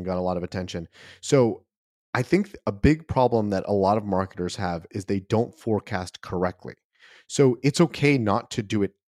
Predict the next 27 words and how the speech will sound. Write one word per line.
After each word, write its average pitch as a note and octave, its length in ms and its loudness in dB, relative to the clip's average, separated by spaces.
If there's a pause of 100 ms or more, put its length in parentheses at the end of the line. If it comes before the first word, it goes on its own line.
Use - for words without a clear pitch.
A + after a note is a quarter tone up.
(320)
correctly, A2 480 -2
like, G#2+ 200 -4
to G#2+ 80 -8
get A2 240 0
the G#2+ 80 0
right F#2 260 2
number F#2+ 320 -2
in F2+ 80 -2
a E2+ 40 -6
forecast. C3+ 540 -2
I G#2+ 60 -6
mean, F#2+ 160 -4
like, F#2 240 -4
look G#2 140 -4
at G#2 80 -8
the F#2 60 -2
weather. E2+ 360 0
Like, F2+ 160 -8
how G#2+ 220 2
often G#2 360 0 (380)
is G2+ 160 -8
the F#2 260 -2
meteorologist G2 800 2
exactly F#2+ 600 -4
right? E2+ 220 -6 (360)
But B2+ 160 2
they're B2+ 220 2